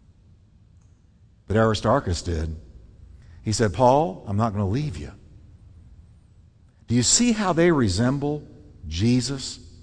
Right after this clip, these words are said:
Christ? "Not gonna leave you, Paul. I'm gonna come visit you. If they throw me in, I'm going with you." He was made a prisoner. And tradition tells us he was finally martyred by Nero,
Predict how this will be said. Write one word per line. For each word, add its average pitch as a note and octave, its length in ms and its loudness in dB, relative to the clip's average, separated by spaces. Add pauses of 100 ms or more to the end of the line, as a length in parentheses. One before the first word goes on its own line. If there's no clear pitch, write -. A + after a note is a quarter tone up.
(140)
Christ? G2+ 680 -2 (840)
"Not E3 200 -4
gonna E3 140 0
leave F#3 240 0
you, F#2 80 -4
Paul. A2 460 -6 (720)
I'm A2 100 -2
gonna E3 120 2
come A3 200 4
visit G#3 280 4
you. F#3+ 60 6
If E3 60 4
they D#3 120 6
throw G#3+ 280 6
me A3 180 6
in, F3 420 4 (520)
I'm G2+ 160 2
going C3+ 260 4
with B2+ 180 2
you." C#2+ 220 -6 (720)
He G#3+ 120 2
was E3 140 4
made C#3 160 4
a - 20 2
prisoner. G2 580 -4 (640)
And G2 120 -4
tradition A#2+ 400 0
tells A#2+ 340 4
us C3 140 -2
he B2+ 80 0
was A2+ 160 0
finally C#3 460 0
martyred D#3 680 2 (360)
by B2+ 220 2
Nero, D#2+ 600 -2